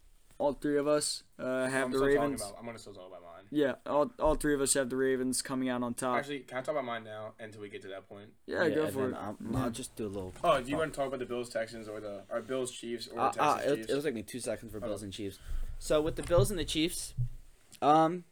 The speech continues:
Speaker 3: I feel like this will be a defining moment for the Bills. They will show that they are a fundamental team that will be dominant for years to come because they are a very young team with a great coach. Uh,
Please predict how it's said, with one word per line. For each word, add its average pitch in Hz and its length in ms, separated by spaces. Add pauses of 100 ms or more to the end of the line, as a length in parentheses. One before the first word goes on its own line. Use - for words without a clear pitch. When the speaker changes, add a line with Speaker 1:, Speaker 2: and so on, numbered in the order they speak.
(720)
Speaker 3:
I - 60
feel 180 140
like 185 100
this 165 160
will 170 80
be 156 160
a 143 40
defining 143 340
moment 139 180
for 139 60
the 127 80
Bills. 120 320
They 123 100
will 120 100
show 127 280
that 120 160
they 123 140
are 123 160
a 107 40
fundamental 135 500
team 131 360 (800)
that 123 340 (1040)
will 156 640 (340)
be 147 120
dominant 143 460
for 147 100
years 127 380
to 135 80
come 131 260
because 120 260
they 123 100
are 117 120
a 104 40
very 127 380
young 123 220
team 127 260
with 117 120
a 110 60
great 123 280
coach. 143 400 (720)
Uh, 131 320